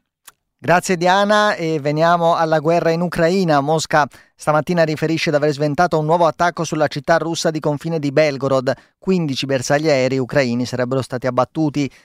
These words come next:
Da anni si registrano ad abitazioni civili e allo stadio della città, ma non ci sarebbero vittime.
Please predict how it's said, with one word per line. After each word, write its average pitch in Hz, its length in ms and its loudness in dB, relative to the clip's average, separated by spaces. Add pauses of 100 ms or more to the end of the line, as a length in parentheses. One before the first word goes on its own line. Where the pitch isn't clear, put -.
(200)
Da 160 180 2
anni 156 220 -4
si 139 120 -6
registrano 135 500 -2
ad 123 80 -2
abitazioni 135 540 -4
civili 165 380 -4
e - 20 6
allo 143 180 2
stadio 131 440 0
della 123 220 0
città, 117 360 -2
ma 104 80 -4
non 117 160 -4
ci - 100 -10
sarebbero 120 420 -2
vittime. 123 480 -4